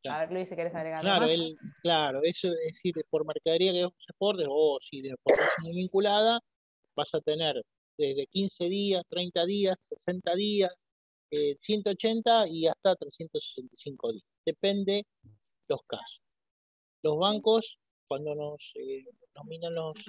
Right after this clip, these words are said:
Speaker 2: eh, permisos de embarque, que lo bajamos de Secoexpo todos los días, tenemos que calcular el vencimiento de ese permiso, ¿eh? Generalmente son ciento ochenta días, según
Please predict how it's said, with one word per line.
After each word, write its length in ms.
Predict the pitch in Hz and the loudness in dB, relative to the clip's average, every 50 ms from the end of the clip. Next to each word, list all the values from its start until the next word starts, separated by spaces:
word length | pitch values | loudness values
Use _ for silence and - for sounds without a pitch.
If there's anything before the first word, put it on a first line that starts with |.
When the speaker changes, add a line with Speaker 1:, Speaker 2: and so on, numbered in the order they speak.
| - - 135 | -6 -6 -6
Speaker 2:
eh, 180 | 135 135 135 - | -4 -6 -8 -6
permisos 380 | - 147 151 160 - - 165 160 | -6 -6 -6 -6 -4 -4 -2 -2
de 60 | 160 | 0
embarque, 340 | 165 185 190 202 185 - 160 | 2 2 2 2 2 2 0
que 60 | 143 143 | 2 2
lo 100 | 143 139 | 2 -2
bajamos 380 | 135 - 160 156 151 147 147 - | -2 -4 -6 -6 -4 -6 -6 -6
de 60 | - | -6
Secoexpo 460 | - 147 - 165 170 160 - 165 156 | -8 -2 2 2 2 2 2 0 0
todos 180 | - 165 175 185 | 2 2 2 2
los 140 | 190 196 - | 0 -2 -2
días, 320 | 214 214 226 233 240 233 - _ _ _ _ _ _ _ _ _ | 2 4 4 4 4 2 -2 _ _ _ _ _ _ _ _ _
tenemos 240 | 151 156 175 185 180 | 0 0 2 -2 -2
que 100 | 185 165 | -4 -2
calcular 380 | - 160 151 147 156 160 160 165 | 0 0 0 0 0 0 0 2
el 120 | 156 151 | 2 0
vencimiento 540 | 147 151 151 - - 151 151 160 156 - 127 | 0 0 -2 -4 -8 -6 -6 -6 -6 -6 -12
de 40 | - | -8
ese 140 | - 139 | -8 -8
permiso, 520 | - - 123 123 120 107 - - - - _ _ _ _ _ _ _ _ _ _ - | -6 -6 -6 -6 -8 -10 -14 -16 -18 -18 _ _ _ _ _ _ _ _ _ _ -12
¿eh? 120 | 143 160 180 - - _ _ _ _ _ _ _ _ - - 190 196 - - _ _ _ - | -12 -12 -12 -14 -18 _ _ _ _ _ _ _ _ -20 -8 -6 -6 -6 -6 _ _ _ -4
Generalmente 520 | 160 160 160 170 170 175 190 196 - 180 | -4 -2 0 -2 0 0 -2 -2 -4 -6
son 220 | - - - 160 156 | -10 -10 -12 -10 -12
ciento 300 | - - 170 165 - 160 | -8 -8 -8 -4 -4 -4
ochenta 360 | - - 160 160 - - 135 | -4 -4 -10 -10 -8 -8 -6
días, 440 | 147 165 156 139 127 117 - - _ _ _ | -4 -2 -2 -2 -2 -4 -6 -10 _ _ _
según 520 | _ - - 135 131 147 147 143 135 131 | _ -10 -8 -6 -6 -6 -6 -8 -10 -14